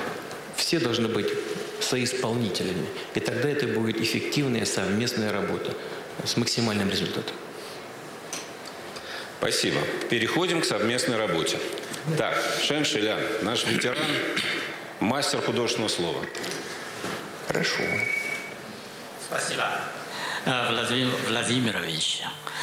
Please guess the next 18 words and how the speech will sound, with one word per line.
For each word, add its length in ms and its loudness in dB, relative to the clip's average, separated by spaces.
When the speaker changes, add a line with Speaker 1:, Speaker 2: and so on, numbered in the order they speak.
Speaker 3:
э, 440 2
правильно 440 4
вы 260 2
отметили, 800 0
что 520 2
действительно, 680 2
э, 40 0
вы, 380 2
Россия, 840 2
не 180 2
создаёт 800 0
проблем 680 0
другим. 480 0
Но, 160 2
как 400 -2
гласит 500 2
китайская 580 0
пословица, 1000 0